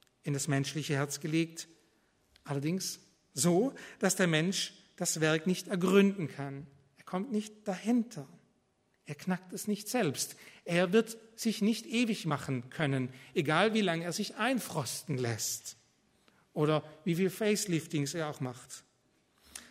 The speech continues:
Kohelet bietet uns nicht nur eine großzügige Struktur an, mit deren Hilfe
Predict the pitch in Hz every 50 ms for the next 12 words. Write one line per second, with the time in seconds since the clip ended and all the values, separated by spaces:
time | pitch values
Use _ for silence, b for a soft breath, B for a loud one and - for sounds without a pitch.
0 | B B - 175 156 143 165 185 202 214 220 214 214 - 196 185 185 226 180 196
1 | 175 151 - - 175 190 - - - - 190 180 180 175 165 165 156 - - 165
2 | 170 190 180 - - - 190 160 170 170 156 170 151 - - - 170 - - -
3 | - 190 190 214 - 202 196 208 208 185 175 - - 165 156 160 156 147 127 123
4 | 151 165 180 175 - - 208 208 226